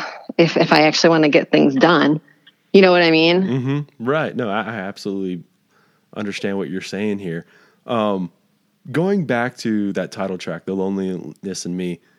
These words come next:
Speaker 2: it has, like, a, a really funny music video with it.
Speaker 1: Mm-hmm.
Speaker 2: And so, like, you're sitting there on the couch eating tomatoes, um,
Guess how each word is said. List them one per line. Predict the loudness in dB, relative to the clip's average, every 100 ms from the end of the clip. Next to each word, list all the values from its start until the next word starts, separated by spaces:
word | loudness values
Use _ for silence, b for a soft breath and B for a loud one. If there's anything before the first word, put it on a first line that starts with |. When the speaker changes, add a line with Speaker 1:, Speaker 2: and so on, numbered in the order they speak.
| _
Speaker 2:
it | -4
has, | -2 -2
like, | -4 -2
a, | -2 -2
a | -4
really | -4 -2 -4
funny | -6 -6 -6 -6
music | -6 -8 -12
video | -8 -6 -4 -6 -6
with | -6 -6
it. | -6 -8 -12 _ _ _ _
Speaker 1:
Mm-hmm. | -2 0
Speaker 2:
And | 0 -2 -6 -8 b b b b b _
so, | -4 0 0 -2
like, | -6 -6
you're | -6
sitting | -6 -4
there | -4
on | -4
the | -6
couch | -6 -8 -6
eating | -8 -8
tomatoes, | -10 -8 -6 -6 -8 -10 -14 -20 _ _ _ _ _ _ _ _ -16
um, | -10 -8 -8 -10